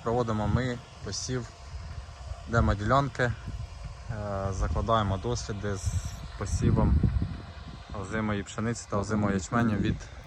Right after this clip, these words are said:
Д С В. Також на цій демоділянці будуть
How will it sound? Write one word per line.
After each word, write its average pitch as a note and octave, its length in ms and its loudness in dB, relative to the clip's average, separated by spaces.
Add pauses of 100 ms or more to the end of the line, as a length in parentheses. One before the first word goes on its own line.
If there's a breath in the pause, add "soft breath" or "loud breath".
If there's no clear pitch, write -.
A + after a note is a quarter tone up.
(100)
Д G#2+ 200 4
С G2+ 160 0
В. G2+ 180 8 (1900)
Також C3 440 4 (460 loud breath)
на B2 140 6
цій B2+ 140 4
демоділянці A2+ 600 8
будуть G#2 440 2